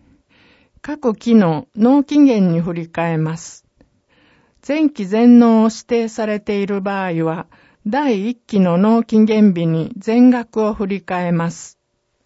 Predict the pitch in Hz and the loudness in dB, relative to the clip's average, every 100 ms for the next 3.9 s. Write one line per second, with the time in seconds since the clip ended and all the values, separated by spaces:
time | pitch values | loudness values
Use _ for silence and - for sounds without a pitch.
0 | _ _ _ _ _ _ _ _ _ - | _ _ _ _ _ _ _ _ _ -10
1 | 240 294 311 311 302 302 294 214 190 170 | -8 -8 -8 -8 -8 -6 -4 -4 -2 -2
2 | 160 - 202 208 208 190 - 185 175 _ | -4 -8 -6 -4 -4 -6 -8 -10 -10 _
3 | - 214 202 196 - 180 175 165 | -6 -2 -2 -2 -6 -6 -4 -6